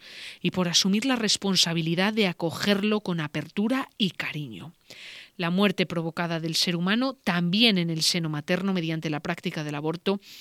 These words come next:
no puede ser considerada como un derecho, pues niega la raíz de la vida, fundamento de la dignidad humana que sostiene todos los demás derechos. Ofrecer un periodo de reflexión y proporcionar información sobre alternativas al aborto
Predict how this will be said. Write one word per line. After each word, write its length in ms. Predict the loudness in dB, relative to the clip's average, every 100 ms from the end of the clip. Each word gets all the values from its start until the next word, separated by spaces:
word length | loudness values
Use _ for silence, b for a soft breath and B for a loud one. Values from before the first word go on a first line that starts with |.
| B B
no 340 | 4 8 8 8
puede 300 | 4 4 2
ser 260 | 0 -2
considerada 640 | -4 -4 -4 -4 -4 -6 -6
como 180 | -6
un 80 | -4
derecho, 500 | -4 -6 0 0 -2 b b -4
pues 280 | 0 2
niega 420 | 4 4 4 2 2
la 140 | 0
raíz 480 | -2 -2 -2 -4 -4
de 160 | -4
la 140 | -2 -2
vida, 420 | -2 -2 -6 -10 B B B
fundamento 840 | -8 0 2 2 2 4 4 4 2
de 100 | 2
la 100 | 0
dignidad 460 | -2 -2 -2 -4 -4
humana 300 | -4 -4 -4
que 100 | -2
sostiene 540 | -2 -2 0 0 0 -2
todos 480 | _ 2 2 2 0
los 180 | -2
demás 380 | -4 -6 -8 -8
derechos. 580 | -8 -10 -8 -6 -4 -6 b b b b
Ofrecer 400 | -8 -4 -2 0
un 120 | 2
periodo 360 | 0 2 2 2
de 140 | 0
reflexión 540 | -2 -4 -4 -2 0 2
y 40 |
proporcionar 520 | 0 -2 -4 -2 -2
información 640 | -2 -4 -4 -6 -2 0 0
sobre 200 | -2 -4
alternativas 720 | -6 -6 -6 -4 -2 -2 -2
al 120 | -4
aborto 480 | -2 0 0 -2